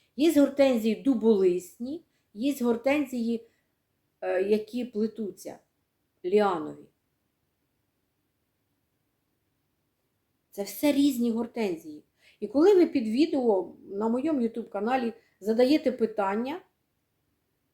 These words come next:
ви даже взагалі не розумієте, що ці гортензії, вони взагалі різні.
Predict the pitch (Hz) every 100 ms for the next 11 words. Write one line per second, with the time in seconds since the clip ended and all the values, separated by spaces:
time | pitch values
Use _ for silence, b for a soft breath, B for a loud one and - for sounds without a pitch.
0 | _ - 214 208 311 294 294 277 226 262
1 | 262 277 339 262 247 214 233 277 330 -
2 | 233 - 240 233 B B - 269 262 247
3 | 294 339 277 254 240 240 262 302 240 269
4 | 254 254 285 277 b b 208 233 285 220
5 | - 151